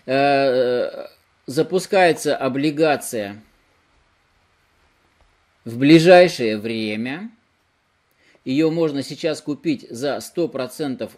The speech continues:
от номинала. Что будет дальше? А дальше, э, в принципе, она действует три года, приносит тринадцатипроцентную доходность, но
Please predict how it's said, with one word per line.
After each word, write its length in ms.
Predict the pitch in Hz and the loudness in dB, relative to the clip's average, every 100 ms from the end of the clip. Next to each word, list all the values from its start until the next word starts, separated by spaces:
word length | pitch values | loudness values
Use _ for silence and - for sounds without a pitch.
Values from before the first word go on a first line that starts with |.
| - | -4
от 300 | 180 180 - | -4 -4 -8
номинала. 920 | 127 127 120 113 107 98 113 151 220 - _ _ _ _ | -6 -4 -4 -6 -6 -8 -8 -10 -12 -20 _ _ _ _
Что 480 | - - 202 277 - | -20 -2 2 2 0
будет 500 | 120 147 180 185 - - | -4 -4 -2 -4 -6 -8
дальше? 540 | 127 117 101 - 104 _ - | -4 -4 -4 -12 -18 _ -10
А 140 | 123 | -8
дальше, 560 | 143 208 240 - 139 - _ _ 135 | -4 -4 -4 -6 -8 -8 _ _ -8
э, 520 | 135 135 131 127 - _ _ _ _ _ _ _ _ _ | -6 -4 -6 -8 -10 _ _ _ _ _ _ _ _ _
в 80 | _ | _
принципе, 460 | 139 139 117 - 98 | -6 -6 -6 -10 -10
она 180 | 113 117 | -10 -8
действует 500 | 117 104 107 101 - | -8 -10 -12 -18 -12
три 220 | 127 117 | -10 -8
года, 340 | 107 139 143 | -6 -6 -8
приносит 480 | - 120 127 120 - | -10 -10 -8 -10 -14
тринадцатипроцентную 1000 | 117 120 117 - 98 110 110 120 110 104 | -12 -12 -12 -16 -14 -14 -12 -12 -12 -14
доходность, 560 | 113 131 175 127 107 139 | -14 -12 -12 -12 -12 -10
но 320 | 139 95 | -10 -10